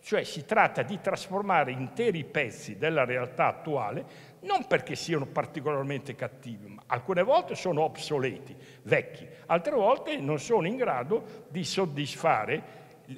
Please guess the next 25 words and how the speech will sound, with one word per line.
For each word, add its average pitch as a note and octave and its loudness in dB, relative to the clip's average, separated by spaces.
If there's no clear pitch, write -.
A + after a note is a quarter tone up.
o C#3 0
di A#2+ -6
sciogliere C3 4
i G#3 0
nodi C3 -2
che B2 -6
la B2+ 4
realtà C3+ 0
pone A2 -6
di A#2+ -8
fronte G2 -12
a - -12
noi. - -18
Qualcuno G3 2
può E3 0
dire: C#3+ 0
"Ma C3+ -2
è E3 4
possibile C3 -2
questo?" - -10
È - -6
chiaro D3 -6
che G#2+ -14
è - -12
possibile, - -16